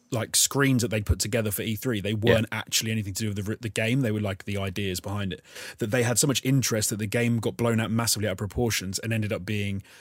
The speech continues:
Speaker 1: um, I suppose they had more money, more investment, more interest. They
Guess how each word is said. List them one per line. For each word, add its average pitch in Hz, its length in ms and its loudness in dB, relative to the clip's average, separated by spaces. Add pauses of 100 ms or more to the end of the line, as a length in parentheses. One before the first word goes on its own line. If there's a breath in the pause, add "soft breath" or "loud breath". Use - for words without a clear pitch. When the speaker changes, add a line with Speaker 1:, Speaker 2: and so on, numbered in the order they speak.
(240 soft breath)
Speaker 1:
um, 101 360 -2 (100)
I 113 60 -2
suppose 104 380 0
they 104 100 0
had 104 160 0
more 107 100 2
money, 135 300 6
more 110 180 4
investment, 117 460 2
more 107 180 0
interest. 117 560 2
They 110 180 -2